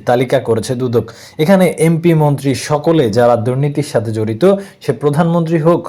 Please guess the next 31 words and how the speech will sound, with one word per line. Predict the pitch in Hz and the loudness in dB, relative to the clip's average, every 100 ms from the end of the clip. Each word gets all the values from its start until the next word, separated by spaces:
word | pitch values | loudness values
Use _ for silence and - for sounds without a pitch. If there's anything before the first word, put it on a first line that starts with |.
| - | -8
অথবা | 131 127 143 131 92 | -6 -4 0 0 2
রাষ্ট্রপতি, | 113 117 - 123 110 110 113 98 - - - _ _ _ | 0 -2 -4 -8 -4 -4 -4 -8 -14 -20 -20 _ _ _
সেও | - 170 180 | -2 2 4
কিন্তু | 180 185 180 | 4 2 2
দুদকের | 143 143 147 147 | 2 2 2 0
হাত | 120 131 131 | 0 -2 -2
থেকে | - 147 139 113 | -6 -2 -2 0
বাঁচতে | 117 - 120 | -2 -2 -6
পারবে | - 113 101 | 0 -2 -2
না। | 92 80 - _ | -8 -14 -20 _
তাই | 131 123 | -4 0
চেষ্টা | 151 - 175 | -2 0 -2
করবেন | 160 165 175 185 143 | 2 2 4 2 2
দুর্নীতি | 151 170 156 143 | 0 0 0 0
দমন | 143 131 120 | 0 -2 -2
কমিশনে | 123 127 113 160 165 | -4 -4 -2 0 0
নিজের | 143 135 123 | 0 0 -2
যোগ্যতায় | 107 110 117 113 | -2 -4 -2 -2
চাকরি | 110 123 - 139 | -2 -6 -4 -8
পাওয়ার | 123 117 113 | -2 0 0
জন্য | 110 123 175 233 233 - - _ | 0 0 2 2 -2 -18 -20 _
পড়াশোনা | 120 110 - 107 | 0 0 -2 -4
করার। | 101 113 92 - - - - | -2 -2 -2 -6 -20 -10 0
তো | 165 | 2
নিয়োগ | 131 139 143 135 | 2 0 0 -2
বিজ্ঞপ্তি | 139 147 143 180 185 | 0 -2 -2 -4 2
কবে | 127 120 113 | 0 4 2
আসবে? | 107 95 92 - _ | 2 -4 -10 -14 _
দুর্নীতি | 139 170 175 180 | 0 2 2 2
দমন | 165 147 139 | 2 2 0
কমিশনের | 139 139 160 151 131 | 0 0 0 0 0